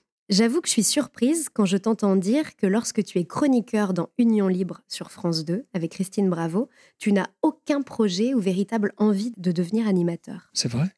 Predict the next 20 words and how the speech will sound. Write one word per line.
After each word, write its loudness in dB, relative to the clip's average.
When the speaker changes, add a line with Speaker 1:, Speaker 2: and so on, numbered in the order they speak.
Speaker 1:
Finalement, 2
ça 0
veut 2
dire -4
quoi ? -4
Que 2
la 4
recette 2
de 2
ta 0
réussite, 0
c'est 0
de 2
pas 0
avoir 2
eu 2
de -12
plan 0
de 4
carrière, -4